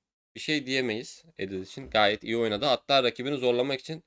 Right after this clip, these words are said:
hafif kötü üst kalmayı da kabul etti. Fakat o süre avantajını kullanabildiği için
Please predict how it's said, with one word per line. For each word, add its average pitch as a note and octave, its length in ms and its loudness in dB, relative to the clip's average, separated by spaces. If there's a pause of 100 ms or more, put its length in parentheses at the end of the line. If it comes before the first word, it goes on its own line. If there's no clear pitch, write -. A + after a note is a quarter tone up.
(720)
hafif D3+ 340 -6
kötü D3+ 360 -4
üst - 200 -14
kalmayı B2 400 2
da D3 80 -2
kabul B2+ 280 -2
etti. A#2+ 240 2
Fakat C#3+ 320 -4
o D3 240 -2 (120)
süre C#3+ 280 0
avantajını C3 580 2
kullanabildiği B2+ 640 -2
için - 260 -10